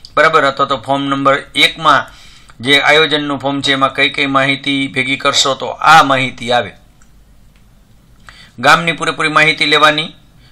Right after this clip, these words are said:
ગામના ઘરોની સંખ્યા, ગામની તાજેતરની વસ્તી, ઉંમર, જાતિ પ્રમાણે વસ્તીનું વર્ગીકરણ,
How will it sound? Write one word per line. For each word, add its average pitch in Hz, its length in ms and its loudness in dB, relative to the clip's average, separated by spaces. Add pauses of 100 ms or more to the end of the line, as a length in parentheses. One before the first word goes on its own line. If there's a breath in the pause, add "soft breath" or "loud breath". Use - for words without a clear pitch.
(140)
ગામના 143 480 2
ઘરોની 143 360 -2
સંખ્યા, 143 540 0 (260)
ગામની 131 240 -2
તાજેતરની 131 500 -2
વસ્તી, 139 460 0
ઉંમર, 135 340 0
જાતિ 135 280 0
પ્રમાણે 131 300 -2
વસ્તીનું 131 380 -4
વર્ગીકરણ, 139 600 2